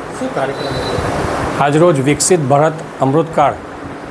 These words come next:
Speaker 2: નરેન્દ્ર મોદી સાહેબના સેવા, સુશાસન અને ગરીબ કલ્યાણના અગિયાર વર્ષ અંતર્ગત અમારા વોર્ડ નંબર એકવીસમાં અમારા બે યુવા કાર્યકર્તા, મારી સાથે સંગઠન ટીમમાં, અ, ઉપપ્રમુખ શ્રી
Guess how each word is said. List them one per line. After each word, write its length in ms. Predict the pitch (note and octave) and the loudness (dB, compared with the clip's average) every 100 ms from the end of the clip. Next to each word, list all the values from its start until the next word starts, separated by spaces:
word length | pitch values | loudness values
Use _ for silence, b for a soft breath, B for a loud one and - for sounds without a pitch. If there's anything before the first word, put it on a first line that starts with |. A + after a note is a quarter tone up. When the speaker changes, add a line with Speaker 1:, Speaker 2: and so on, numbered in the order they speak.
| - - C#3+ | -12 -4 0
Speaker 2:
નરેન્દ્ર 320 | D3+ D#3+ E3 | 2 4 4
મોદી 260 | D3+ C#3+ | 4 4
સાહેબના 480 | D3+ C#3 C#3+ C#3+ G#2+ G2 | 4 4 4 2 0 -2
સેવા, 380 | - C#3+ D#3+ D#3+ | 0 4 4 4
સુશાસન 640 | D3 - D#3 D3+ C3 F#2 - C#3+ | 2 2 2 2 0 -2 -6 -2
અને 100 | C#3 | 0
ગરીબ 240 | C3+ D#3+ D#3 | 2 0 0
કલ્યાણના 420 | C#3+ D3 D3+ D3+ | 2 4 4 4
અગિયાર 420 | E3+ B2+ A2+ D3 C#3+ | 4 0 0 2 4
વર્ષ 240 | C#3 C#3 | 2 2
અંતર્ગત 540 | - B2 D3+ C#3 G2+ - - - - - - - | 0 0 2 0 0 -4 -12 -12 -12 -14 -12 0
અમારા 200 | C3+ D#3 | 4 4
વોર્ડ 200 | C#3 D3 | 4 4
નંબર 260 | D3+ D#3+ D3 | 2 2 2
એકવીસમાં 600 | C3 D3 D3+ - A#2 F#2+ - - - - | 2 0 0 2 0 0 -8 -14 -14 -4
અમારા 220 | C#3 D#3 D#3 | 2 2 4
બે 140 | D3+ | 4
યુવા 320 | D3+ C3+ C#3+ | 4 6 4
કાર્યકર્તા, 600 | D3 B2+ B2 A#2+ B2+ D#3+ - - - A#2+ | 4 0 2 0 2 0 -2 -14 -6 0
મારી 180 | C#3 | 2
સાથે 260 | D3 D3 D3 | 2 2 2
સંગઠન 460 | - C#3 D3 D3 C#3+ | 2 2 2 2 4
ટીમમાં, 440 | C#3+ D3 D#3 F#3 - - - - | 6 6 4 2 -4 -14 -14 -2
અ, 840 | B2+ A#2+ A#2+ A#2+ C3+ C3+ B2+ B2+ C#3+ | 2 4 4 2 -2 0 2 2 2
ઉપપ્રમુખ 440 | D#3+ D#3+ D3+ F3+ - - - - - - | 2 2 2 2 0 -12 -14 -14 -12 -4
શ્રી 340 | C#3 D3 D3 | 0 2 2